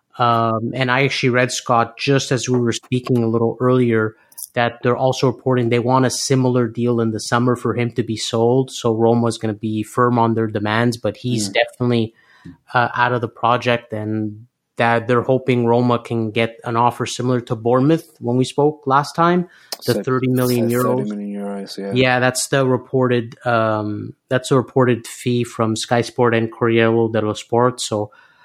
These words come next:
Speaker 1: we'll see if that holds. But as of now, they confirmed he's completely out of the, the project, and I, I, I think it's the right decision. Um,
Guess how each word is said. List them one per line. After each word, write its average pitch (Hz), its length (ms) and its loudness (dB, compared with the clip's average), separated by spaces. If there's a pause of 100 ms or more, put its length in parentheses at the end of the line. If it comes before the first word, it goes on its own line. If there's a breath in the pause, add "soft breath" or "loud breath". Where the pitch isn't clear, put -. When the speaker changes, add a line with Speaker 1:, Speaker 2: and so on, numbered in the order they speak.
(160 soft breath)
Speaker 1:
we'll 120 120 0
see 139 180 0
if 113 100 0
that 131 160 0
holds. 160 400 0
But 120 360 -2 (120)
as 127 160 2
of 117 100 2
now, 120 640 2
they 117 220 2
confirmed 120 540 0
he's 113 140 -2
completely 120 380 0
out 117 160 2
of 113 80 0
the, 107 280 0
the 107 100 -6
project, 113 640 0
and 104 260 -8 (680 loud breath)
I, 143 640 2 (160)
I, 139 140 2
I - 40 4
think 170 220 0
it's 170 140 -4
the 170 80 4
right 170 120 2
decision. 160 600 0 (160)
Um, 110 460 -2